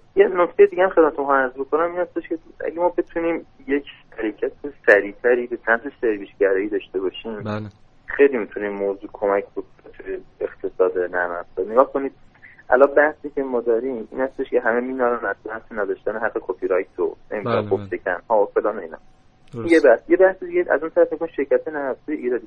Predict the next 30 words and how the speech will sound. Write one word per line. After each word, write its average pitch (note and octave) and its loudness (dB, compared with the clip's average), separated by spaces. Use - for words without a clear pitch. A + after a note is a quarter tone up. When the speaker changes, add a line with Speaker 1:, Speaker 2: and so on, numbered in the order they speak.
Speaker 1:
که A2+ -10
می‌گیرن A#2 -10
که - -8
هزینه‌های A#2 0
تمام A#2+ 0
شده A2 -2
پروژه‌شون A#2 -2
می‌گن C3+ -2
بالاه. G#2+ 8
وقتی D3 6
هزینهٔ D3 4
تمام D3+ 0
شده C3 0
پروژه C3 2
میره C3 -2
بالا، C3 8
از C#3+ 0
اون D#3+ -6
طرف D#3 4
می‌گن D#3 -2
مارژین‌ها C3+ 2
میاد D3+ 0
پایین، A#2+ -4
حاشیهٔ B2 2
سودمون D3+ 0
میاد C3+ -2
پایین. G2+ -6
Speaker 2:
مهم. A2+ -10
Speaker 1:
خب - 0
Speaker 2:
درست. - -12